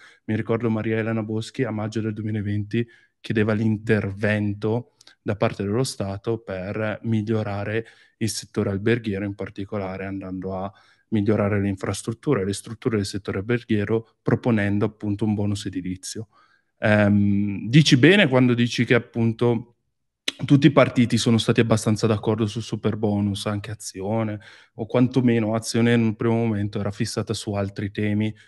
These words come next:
che poi raccoglierà insieme a voi, tipo ad esempio il mes sanitario e via discorrendo. Però tuttavia anche Azione poi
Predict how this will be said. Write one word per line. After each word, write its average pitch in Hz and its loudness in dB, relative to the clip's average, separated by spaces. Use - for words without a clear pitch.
che 117 -2
poi 107 -4
raccoglierà 110 -4
insieme 104 -8
a 98 -8
voi, 98 -12
tipo - -12
ad 104 -6
esempio 101 -6
il 104 -6
mes 101 -6
sanitario 98 -6
e - -12
via 92 -12
discorrendo. 98 -16
Però 98 0
tuttavia - 2
anche 101 0
Azione 104 0
poi 98 -8